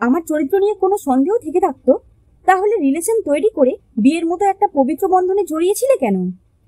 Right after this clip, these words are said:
তখনই তো আমায় বাদ দিতে পারতে তুমি। এসব অজুহাত নিজের কাছে রাখো পল্লব। তুমি আর আমার ভালোবাসা পাওয়ার জায়গায় নেই। নিজের চরিত্রের কলঙ্ক ঢাকতে এখন আমার চরিত্রে কালি ছিটাচ্ছ।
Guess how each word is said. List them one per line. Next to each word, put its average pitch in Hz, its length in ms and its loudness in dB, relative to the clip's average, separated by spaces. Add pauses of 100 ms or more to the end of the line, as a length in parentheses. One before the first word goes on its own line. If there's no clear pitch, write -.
(420)
তখনই 330 340 2
তো 494 100 2
আমায় 453 240 -2
বাদ 294 180 0
দিতে 381 240 0
পারতে 415 300 0
তুমি। 185 320 -2 (480)
এসব 311 280 2 (100)
অজুহাত 294 400 0
নিজের 269 260 0
কাছে 403 220 0
রাখো 277 240 -2
পল্লব। 214 320 2 (640)
তুমি 339 340 4
আর 277 200 0
আমার 427 280 0
ভালোবাসা 269 420 0
পাওয়ার 285 320 2
জায়গায় 269 380 2
নেই। 185 260 -2 (560)
নিজের 262 400 4
চরিত্রের 403 460 0
কলঙ্ক 311 280 2 (140)
ঢাকতে 285 300 -4 (260)
এখন 403 280 2
আমার 269 260 0
চরিত্রে 392 300 -2
কালি 415 240 2
ছিটাচ্ছ। 508 420 -2